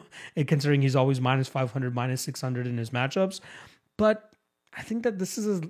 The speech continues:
step up in competition that might make people realize that Montel Jackson is only gonna get so far with his freak athleticism and big power in his hands. I do think the guy could be good, right? With more polishing, with more experience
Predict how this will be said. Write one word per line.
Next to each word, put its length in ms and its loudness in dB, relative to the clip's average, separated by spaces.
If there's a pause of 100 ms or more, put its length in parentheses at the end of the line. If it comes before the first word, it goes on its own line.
(120)
step 380 -4
up 160 0
in 100 0
competition 680 -2
that 280 2 (200)
might 440 0 (640)
make 400 2
people 320 -2
realize 460 4
that 120 0
Montel 360 0
Jackson 420 0
is 320 -2 (520)
only 180 6
gonna 180 6
get 160 4
so 120 6
far 300 6
with 160 4
his 160 -2
freak 300 0
athleticism 680 0
and 140 0
big 180 0
power 260 -4
in 60 -2
his 120 -6
hands. 300 -10 (340)
I 80 8
do 160 8
think 180 0
the 60 2
guy 200 6
could 160 -2
be 140 0
good, 340 2
right? 200 -2
With 180 0
more 140 2
polishing, 640 0 (280)
with 240 0
more 320 6
experience 800 2